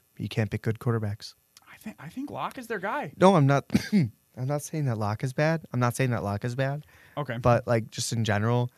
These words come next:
Speaker 1: Brock Osweiler, Joe Flacco, uh, <clears throat>
Speaker 2: Yeah.
Speaker 1: pick your poison.
Speaker 2: Case
Speaker 1: He's n-,
Speaker 2: Keenum.
Speaker 1: yeah, he's not good at picking quarter-, quarterbacks. And that's the one thing that's missing from this team.
Speaker 2: I say give it another
Speaker 1: He's been there for, he's been there for a
Speaker 2: I know.
Speaker 1: while.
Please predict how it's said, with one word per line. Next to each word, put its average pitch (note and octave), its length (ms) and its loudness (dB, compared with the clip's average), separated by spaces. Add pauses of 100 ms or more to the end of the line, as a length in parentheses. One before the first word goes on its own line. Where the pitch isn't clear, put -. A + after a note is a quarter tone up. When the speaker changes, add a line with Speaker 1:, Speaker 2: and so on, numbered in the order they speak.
(680)
Speaker 1:
Brock A#2 200 4
Osweiler, A2+ 480 4
Joe A2 160 4
Flacco, G#2+ 640 2 (460)
uh, A2 340 4
<clears throat> - 1500 -12
Speaker 2:
Yeah. D#3+ 140 -10 (340)
Speaker 1:
pick - 200 0
your B2 80 2
poison. G#2+ 520 4 (160)
Speaker 2:
Case A#2+ 120 -16
Speaker 1:
He's C3 140 6
n-, C3+ 60 -2
Speaker 2:
Keenum. B2+ 200 -6 (240)
Speaker 1:
yeah, B2+ 240 4
he's B2 160 2
not B2+ 160 4
good C#3 100 2
at C3 80 0
picking C#3 220 0
quarter-, C3 220 2
quarterbacks. A#2+ 600 0 (680)
And C#3+ 160 6
that's D3+ 180 4
the E3+ 180 2
one E3 220 4
thing E3+ 160 2
that's E3+ 160 0
missing F3 240 0
from E3 140 0
this E3 120 0
team. C#3 320 0
Speaker 2:
I D#3 200 -2
say D#3+ 520 -2
give C#3 320 -4
it D3 200 -2
another B2 680 -4 (840)
Speaker 1:
He's G3+ 160 -2
been F#4 200 -2
there D#3+ 100 6
for, B2 240 0
he's F3 160 0
been G#3 160 2
there C#3+ 120 2
for A2+ 140 -2
a G#2+ 40 2
Speaker 2:
I G#2 40 0
know. G2+ 40 0
Speaker 1:
while. F2+ 340 -4